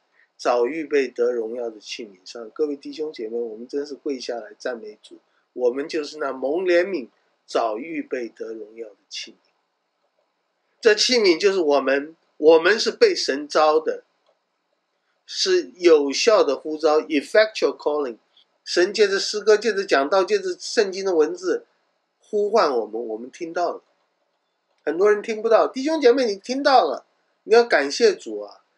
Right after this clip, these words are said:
神赐给你一个可听的耳朵，这是神做的事。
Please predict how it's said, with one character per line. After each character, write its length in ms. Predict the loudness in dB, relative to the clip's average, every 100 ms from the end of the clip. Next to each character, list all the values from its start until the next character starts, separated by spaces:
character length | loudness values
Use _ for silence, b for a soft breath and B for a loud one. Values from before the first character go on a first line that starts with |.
| _
神 320 | 0 0 0
赐 220 | -4 -2
给 120 | -2 -2
你 120 | -2
一 60 | -6
个 80 |
可 240 | -4 0 0
听 200 | -2 -2
的 120 | 0
耳 180 | 0 -4
朵， 400 | -6 -6 -6 -12 _ _ _ _ _ _ _ _ _ _ _ _
这 160 | 0 0
是 80 |
神 280 | 0 -4 -2
做 180 | 0 0
的 100 | 0
事。 360 | -6 -6 -8